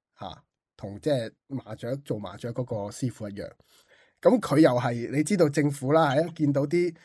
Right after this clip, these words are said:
唔齊整嘅嘢，佢又鍾意剷走佢㗎嘛，係啦。咁，咁佢哋其實都面-，面臨緊一個好大嘅危機啦。咁我，我諗，我慢慢組織下，組織下我，我咁多年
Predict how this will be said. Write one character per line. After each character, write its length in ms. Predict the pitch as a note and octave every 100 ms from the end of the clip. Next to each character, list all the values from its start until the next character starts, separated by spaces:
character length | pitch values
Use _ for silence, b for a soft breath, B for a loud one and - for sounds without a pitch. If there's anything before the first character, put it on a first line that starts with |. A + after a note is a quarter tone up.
| B -
唔 80 | A2+
齊 240 | - A2 A2
整 120 | C#3+
嘅 100 | F3
嘢， 160 | C#3+ C3+
佢 100 | C3+
又 300 | B2 G#2+ - -
鍾 160 | F3
意 80 | D#3
剷 300 | - - B2+
走 120 | C#3
佢 200 | B2 C3
㗎 100 | G2+
嘛， 200 | G#2 E2+ - b b b
係 120 | - C3+
啦。 80 | F3
咁， 300 | F#3 G#3+ - _ _ _ _ -
咁 120 | G3
佢 300 | G#3+ C#3+ D#3+
哋 260 | E3 C#3 C#3
其 140 | A2
實 100 | A#2
都 160 | - G3 G3+ F#3+
面-， 180 | - - _ _ _ _ _ _ -
面 180 | D3+
臨 160 | C#3 A2
緊 160 | B2+ E3
一 60 |
個 140 | D#3+ B2
好 180 | A#2+
大 160 | D#3+ G#2+
嘅 540 | G#2 A2 G#2 G#2 G#2 G#2 _ _ _ -
危 220 | G#2+ F#2 F2
機 220 | C3 B2
啦。 180 | A#2+ B2 _ b b b -
咁 160 | D#3
我， 300 | G#3 B2+ C3+
我 60 | D3
諗， 400 | D3+ F#3 E3 - _ _ - -
我 160 | C#3+ D#3+
慢 120 | C#3
慢 160 | D#3+
組 200 | F3+ C#3+
織 120 | D#3+ E3
下， 140 | C#3
組 180 | C#3 C#3
織 120 | D#3+
下 360 | - A#2 B2 A2+
我， 240 | A2+ B2+ -
我 100 | B2+
咁 160 | C3 C3+
多 100 | D3
年 160 | G2+